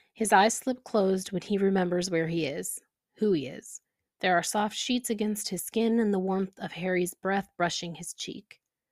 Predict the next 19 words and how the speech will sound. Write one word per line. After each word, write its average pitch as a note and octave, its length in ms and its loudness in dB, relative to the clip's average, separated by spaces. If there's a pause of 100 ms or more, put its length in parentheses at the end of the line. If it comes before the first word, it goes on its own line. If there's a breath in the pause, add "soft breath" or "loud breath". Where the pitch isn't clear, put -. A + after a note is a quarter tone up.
(400)
"You G3+ 140 -4
were G3+ 100 -2
sleeping G#3 460 0
like G3 160 -2
the F3+ 100 -2
dead," E3+ 320 0
Harry D3+ 320 -6
muses, D3+ 480 -6
and F#3 160 -10
pushes A3+ 500 -2
Louis's G3 320 0
fringe E3 380 -6
from F3+ 160 -8
his F#3+ 180 -6
face D#3+ 360 -4
with F#3 140 -8
a F#3 60 -2
delicate D#3+ 460 -6
finger. - 340 -10